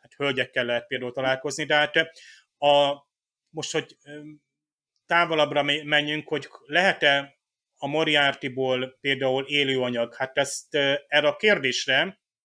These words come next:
meg kell nézni a hatodik év-, évadban a Ship and a Battle című epizódot. Én azt mondom, első óta rögtön nézd is meg,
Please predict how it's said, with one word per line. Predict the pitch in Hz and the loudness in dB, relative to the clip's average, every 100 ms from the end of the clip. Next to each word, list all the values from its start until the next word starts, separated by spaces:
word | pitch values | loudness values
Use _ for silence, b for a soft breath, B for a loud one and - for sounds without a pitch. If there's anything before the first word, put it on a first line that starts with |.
| _ _ _ _ _ _ _ _ | _ _ _ _ _ _ _ _
meg | 165 190 - | 0 0 0
kell | 151 | -4
nézni | 147 147 151 | -2 -4 -4
a | 139 | -4
hatodik | 147 143 143 - | -4 -4 -10 -6
év-, | 139 131 | -8 -8
évadban | 135 143 135 123 135 | -6 -4 -4 -4 -4
a | 131 | -2
Ship | 131 160 | -2 -2
and | 139 | -2
a | 131 | 0
Battle | 127 127 127 | 0 0 -4
című | - 127 | -6 0
epizódot. | 127 135 127 135 139 151 | 0 0 -2 0 0 0
Én | 143 143 | -2 -2
azt | 147 - | -4 -4
mondom, | 139 135 | -4 0
első | 135 135 135 | 2 2 0
óta | 139 | 2
rögtön | 139 135 131 | 2 0 -2
nézd | 123 127 - | -2 -2 -4
is | - | -6
meg, | 127 131 151 | -2 -2 -2